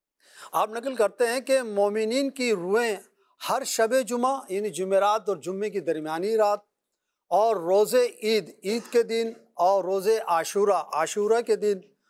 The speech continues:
اور شب بارات کو اپنے گھر آ کر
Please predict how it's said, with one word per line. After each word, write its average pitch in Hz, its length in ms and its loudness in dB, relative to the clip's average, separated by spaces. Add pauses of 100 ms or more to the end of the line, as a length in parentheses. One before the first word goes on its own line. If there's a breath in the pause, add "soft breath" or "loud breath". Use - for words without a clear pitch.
(140)
اور 202 240 4
شب 185 300 0 (180)
بارات 185 540 0
کو 226 420 0 (140)
اپنے 214 640 -2
گھر 190 260 2 (140)
آ 165 220 2
کر 208 340 0